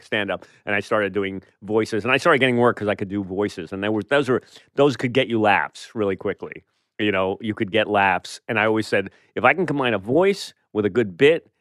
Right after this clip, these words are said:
and some good one-line jokes, then you got, then they may not laugh at the bit, but they'll laugh at the voice."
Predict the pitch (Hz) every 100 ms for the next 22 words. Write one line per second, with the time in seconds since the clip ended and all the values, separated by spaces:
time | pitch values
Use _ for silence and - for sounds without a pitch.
0 | _ 107 107 101 90 123 117 113 110 104
1 | 107 110 113 98 76 - - 101 104 104
2 | 107 131 104 107 98 _ _ _ 110 107
3 | 107 104 107 117 156 196 165 160 151 127
4 | 117 - 113 67 _ _ _ _ _ _
5 | _ _ _ _ - 127 - 123 120 113
6 | 110 131 110 131 90 71 -